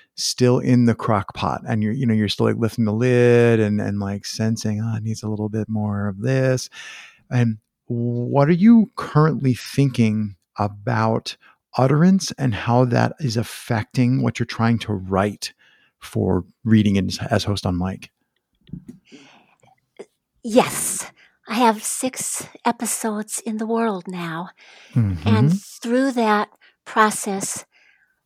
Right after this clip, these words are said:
Speaker 2: it's come to my mind that I am engaged in sort of a two-way utterance sandwiched with an internal dialogue. So
Speaker 1: Mm-hmm.
Speaker 2: the star of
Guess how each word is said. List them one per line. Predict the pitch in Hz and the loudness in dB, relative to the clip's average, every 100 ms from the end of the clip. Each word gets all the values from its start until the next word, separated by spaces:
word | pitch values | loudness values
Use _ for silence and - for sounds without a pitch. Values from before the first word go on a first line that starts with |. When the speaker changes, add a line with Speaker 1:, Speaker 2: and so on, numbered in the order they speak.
| _ - - - | _ -20 -20 -2
Speaker 2:
it's | 226 220 - - - - _ | 0 0 -4 -6 -8 -12 _
come | - 277 294 | -2 2 2
to | - 254 | 0 -2
my | 233 226 | 0 2
mind | 214 196 185 175 190 - - _ _ | 2 2 2 -4 -10 -16 -20 _ _
that | 220 208 | 0 2
I | 214 226 | 4 4
am | 226 208 | 2 0
engaged | 202 196 208 214 208 - | -2 0 2 2 0 -10
in | 196 | -8
sort | - 226 | -2 -2
of | 214 | 0
a | 196 180 185 _ _ _ _ _ _ _ _ _ - | 0 -2 -6 _ _ _ _ _ _ _ _ _ -12
two-way | - 311 254 247 220 214 - - | 0 2 4 6 6 4 -2 0
utterance | 226 208 185 175 - - _ _ _ _ _ - | 0 0 -4 -6 -10 -12 _ _ _ _ _ -14
sandwiched | - - 233 226 208 202 196 - 214 | -6 0 2 2 2 2 0 -6 -4
with | 208 202 - | -2 -2 -4
an | 202 | -6
internal | - 208 190 220 185 | -6 -6 -6 -8 -8
dialogue. | 175 175 175 170 151 139 160 _ _ - _ - | -8 -6 -4 -6 -8 -10 -14 _ _ -20 _ -14
So | - 104 269 | -8 0 4
Speaker 1:
Mm-hmm. | 254 | 4
Speaker 2:
the | 240 220 | 2 0
star | - - - 302 320 | -2 -6 0 2 2
of | 262 202 - - | 0 -2 -6 -20